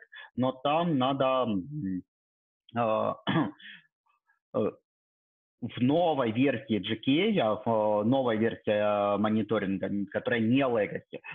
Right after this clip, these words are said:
там, в принципе, э, надо только задеплоить вам собственный Prometheus,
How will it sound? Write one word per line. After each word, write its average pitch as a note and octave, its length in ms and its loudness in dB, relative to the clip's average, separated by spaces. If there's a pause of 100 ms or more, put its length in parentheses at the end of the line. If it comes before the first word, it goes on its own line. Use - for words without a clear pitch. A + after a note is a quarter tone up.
(120)
там, E3 300 0
в - 40 -14
принципе, B2+ 840 0 (260)
э, A2 340 2 (200)
надо C#3 560 0
только A#2+ 400 -2
задеплоить A#2 720 0
вам G#2+ 300 0
собственный G#2+ 520 -4
Prometheus, A2+ 600 0